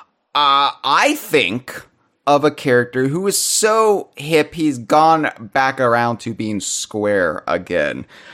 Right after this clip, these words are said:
I think of a character who's always been near and dear to the hardcore D K U fandom and rare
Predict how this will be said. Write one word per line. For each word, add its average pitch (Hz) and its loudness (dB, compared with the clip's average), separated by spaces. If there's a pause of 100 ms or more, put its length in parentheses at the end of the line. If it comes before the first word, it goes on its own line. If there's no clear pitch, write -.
(140)
I 202 2
think 113 -2 (1200)
of 160 2
a 139 4
character 131 0
who's 285 0 (220)
always 277 6
been 135 2
near 139 4
and 123 -2
dear 101 -2
to 135 -6
the 120 -6
hardcore 113 -2 (520)
D 196 -6
K 190 0
U 156 2
fandom 95 -2
and 127 -2
rare 165 2